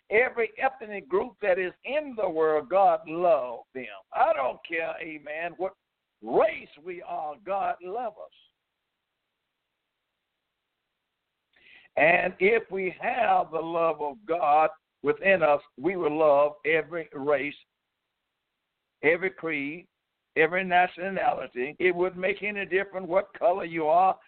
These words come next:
amen, what kind of language you speak. If you have the love of Jesus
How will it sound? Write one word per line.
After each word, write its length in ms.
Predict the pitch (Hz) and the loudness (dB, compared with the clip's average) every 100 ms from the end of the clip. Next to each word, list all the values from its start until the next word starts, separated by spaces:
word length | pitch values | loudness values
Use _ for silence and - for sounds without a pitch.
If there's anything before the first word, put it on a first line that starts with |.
| - | -4
amen, 380 | 170 175 175 190 | -2 0 0 2
what 180 | 190 - | 0 -2
kind 180 | 196 185 | -2 0
of 100 | 165 | 0
language 420 | 190 240 196 170 | 0 0 -8 -10
you 120 | 170 | -12
speak. 340 | 165 - 180 190 - - - | -12 -6 -6 -6 -16 -16 0
If 240 | 196 190 | 0 2
you 160 | 208 185 | -4 0
have 300 | 180 202 190 | 4 4 4
the 80 | 196 | 0
love 440 | 190 226 226 202 | 0 2 2 0
of 240 | 190 123 - | -2 -4 -6
Jesus 520 | 285 294 247 170 | -4 -4 -4 -4